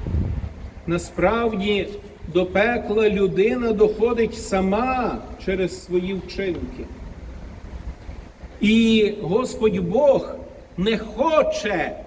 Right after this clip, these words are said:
смерті грішника, але грішник дуже часто впирається. І він йде до пекла. А вічність полягає в тому, що там немає поняття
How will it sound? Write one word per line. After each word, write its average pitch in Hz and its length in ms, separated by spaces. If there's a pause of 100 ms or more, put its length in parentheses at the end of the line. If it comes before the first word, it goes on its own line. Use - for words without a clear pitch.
(200)
смерті 185 640
грішника, 156 800 (640)
але 170 220
грішник 185 520
дуже 175 300
часто 185 500
впирається. 160 880 (1300)
І 180 120
він 202 240
йде 185 360
до 185 140
пекла. 135 500 (680)
А 156 120
вічність 202 680
полягає 196 520
в 170 100
тому, 220 500 (320)
що 196 200
там 208 420
немає 196 580
поняття 190 760